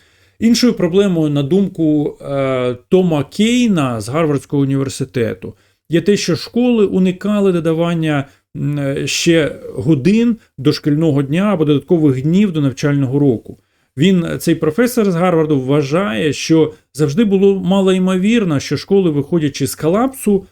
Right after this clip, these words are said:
раптом зна-, з-, зможуть зробити звичайний шкільний день значно продуктивнішим. Да?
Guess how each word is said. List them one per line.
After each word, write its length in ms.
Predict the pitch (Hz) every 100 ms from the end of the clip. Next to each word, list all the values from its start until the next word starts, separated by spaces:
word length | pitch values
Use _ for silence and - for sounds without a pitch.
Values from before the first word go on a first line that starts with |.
| _ -
раптом 440 | 175 226 226 175
зна-, 640 | 147 175 202 190 165 160
з-, 280 | 143 - 147
зможуть 400 | 123 180 202 175
зробити 720 | 135 151 143 190 170 156 147 135 - _
звичайний 600 | 123 135 160 190 196 185
шкільний 380 | - 175 160 160
день 220 | 147 175
значно 380 | 139 147 143 151
продуктивнішим. 840 | 139 139 143 - 120 110 - 110 110
Да? 240 | 165